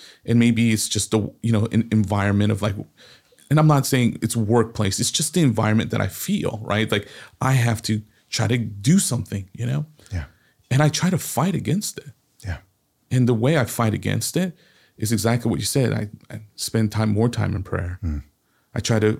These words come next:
Speaker 1: find people who wanna go deep. And I would say the third thing, which is, I think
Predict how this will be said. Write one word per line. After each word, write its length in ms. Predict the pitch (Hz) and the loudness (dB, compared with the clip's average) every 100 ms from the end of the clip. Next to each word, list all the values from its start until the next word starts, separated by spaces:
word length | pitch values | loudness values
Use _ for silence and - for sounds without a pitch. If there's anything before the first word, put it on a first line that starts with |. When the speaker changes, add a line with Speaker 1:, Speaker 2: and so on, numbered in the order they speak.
| - | -6
Speaker 1:
find 340 | - 110 110 | -4 0 0
people 540 | - 110 107 107 107 | 0 -2 2 4 4
who 200 | 104 107 104 | 0 -2 0
wanna 300 | 110 139 101 | 2 2 0
go 160 | 98 | -2
deep. 400 | 90 101 98 - _ _ _ _ _ _ _ - | -6 -8 -10 -12 _ _ _ _ _ _ _ -4
And 120 | 113 | 0
I 80 | 120 | 0
would 160 | 123 | 0
say 140 | 143 127 | 2 2
the 160 | 113 | 2
third 380 | 107 - 113 131 | -2 2 2 4
thing, 180 | 156 135 | 4 2
which 160 | 107 | 2
is, 240 | 107 - - | -2 -4 -4
I 100 | 98 | -4
think 380 | 95 104 101 - | 0 2 0 -6